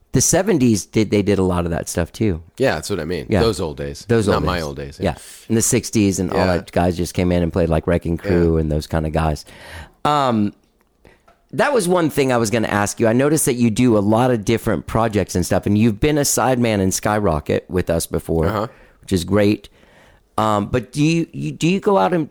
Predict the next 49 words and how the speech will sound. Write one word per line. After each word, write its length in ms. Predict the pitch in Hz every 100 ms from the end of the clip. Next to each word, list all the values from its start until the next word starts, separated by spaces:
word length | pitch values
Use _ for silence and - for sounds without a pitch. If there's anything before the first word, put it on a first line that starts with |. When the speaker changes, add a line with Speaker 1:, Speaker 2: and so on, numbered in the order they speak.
| -
Speaker 1:
and 300 | 135 131 127 -
are 160 | 127
you 360 | 131 131 135 123
a 100 | 117
guy's 360 | 117 117 117 110
guitar 360 | 117 - 113 117
player? 440 | 123 120 120 117 _ _ _ _ _ _ _
Like, 200 | 104 92
if 120 | 95 -
somebody 480 | 123 110 104 98 - -
was 180 | 95 92
like, 180 | 92 92
"Hey, 160 | 123
I'm 160 | 127 117
gonna 160 | 120 107
go 300 | 113 104 104
do 240 | - 107
these 200 | 104 104
shows 460 | - 107 104 98 90
and 120 | 92
I 180 | 87 80 -
wanted 320 | 78 90 90 90
you 100 | 87
to 60 |
play 220 | 80 85 80
guitar." 460 | 78 80 76 73 - _ -
Speaker 2:
Um, 360 | 110 104 101 -
I'm 240 | 92 107
available. 560 | 98 85 110 113 98 101 - _
Speaker 1:
Are 80 | 113
you? 100 | 139
Speaker 2:
But 80 | 98
I, 180 | 90 85
I, 40 |
but 180 | 87 92
I 140 | 90 85
don't 220 | 90 82
really 200 | 80 78
do 120 | 82
that. 260 | 80 71 - _
Speaker 1:
Huh. 200 | 135 107 90 _ -
Speaker 2:
Yeah, 240 | 78 73
I 80 | 71
haven't 280 | 92 82 73
really 360 | 82 80 76 - _ _ _ _ _
pursued 500 | - 92 - 87 82
that 220 | 78 69 -
that 180 | 71
often. 420 | 67 69 - 69